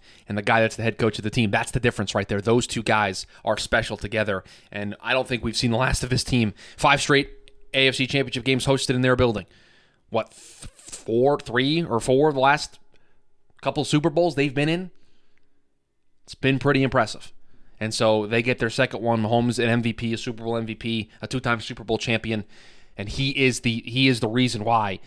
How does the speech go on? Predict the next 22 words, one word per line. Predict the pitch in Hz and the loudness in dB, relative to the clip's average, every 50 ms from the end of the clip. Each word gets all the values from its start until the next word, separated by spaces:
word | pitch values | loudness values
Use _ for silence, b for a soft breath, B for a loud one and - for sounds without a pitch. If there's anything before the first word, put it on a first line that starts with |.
| b b b | b b b
they | 110 120 120 120 | 2 4 4 6
are | 113 110 | 4 4
able | 113 120 117 104 110 - | 4 0 0 0 -2 -6
to | - 101 | -6 -4
do | 104 110 | -2 0
what | 107 101 107 | 0 0 0
they | 107 107 | 0 0
do. | 104 110 101 | 0 -2 -4
He | - - 120 117 | -2 -2 -4 -2
can | - 127 113 110 | -2 -2 -2 0
make | 117 117 113 113 | 0 0 0 0
up | 110 - - | -2 -2 -2
for | - 110 | -4 -2
a | 104 | 0
lot | 104 104 107 110 | 2 2 2 0
of | 95 | 0
the | 104 104 | -4 -8
deficiencies | 98 107 - - 113 - 117 104 - 110 101 | -8 -8 -8 -8 -8 -6 -6 -6 -6 -6 -6
that | - 104 - | -6 -4 -2
they | 113 107 | -2 0
could | - - 120 110 | 0 0 -2 -2
have | 113 113 107 107 104 104 101 | 0 0 0 0 0 0 -2